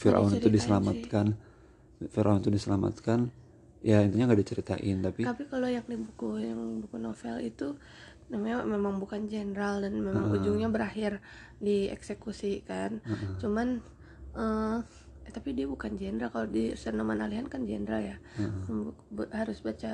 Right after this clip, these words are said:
Speaker 1: tafsir lagi sih.
Speaker 2: Heeh.
Speaker 1: Nah, kalau itu,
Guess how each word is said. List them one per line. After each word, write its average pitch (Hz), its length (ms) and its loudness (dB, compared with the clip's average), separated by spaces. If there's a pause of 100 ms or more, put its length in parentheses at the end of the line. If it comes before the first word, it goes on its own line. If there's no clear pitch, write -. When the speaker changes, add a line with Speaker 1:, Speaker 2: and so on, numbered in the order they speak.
(140)
Speaker 1:
tafsir 214 360 -10
lagi 233 200 -6
sih. 208 180 -10 (540)
Speaker 2:
Heeh. 110 80 -2
Speaker 1:
Nah, 208 140 0 (1300)
kalau 220 480 0
itu, 269 340 -4